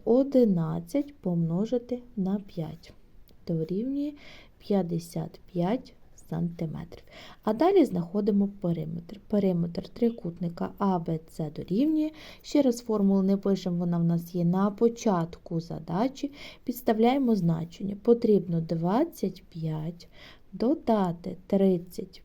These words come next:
п'ять і додати п'ятдесят п'ять. Дорівнює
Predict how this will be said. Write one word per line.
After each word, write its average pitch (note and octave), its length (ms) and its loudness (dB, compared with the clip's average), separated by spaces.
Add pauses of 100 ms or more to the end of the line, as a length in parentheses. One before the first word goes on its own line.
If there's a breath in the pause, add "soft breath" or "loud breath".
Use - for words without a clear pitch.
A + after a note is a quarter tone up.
(100)
п'ять F3 640 -2 (400)
і A3 180 2
додати F#3 800 -4 (400 loud breath)
п'ятдесят F3 1080 -6 (500)
п'ять. D3+ 460 -10 (380 loud breath)
Дорівнює E3+ 680 4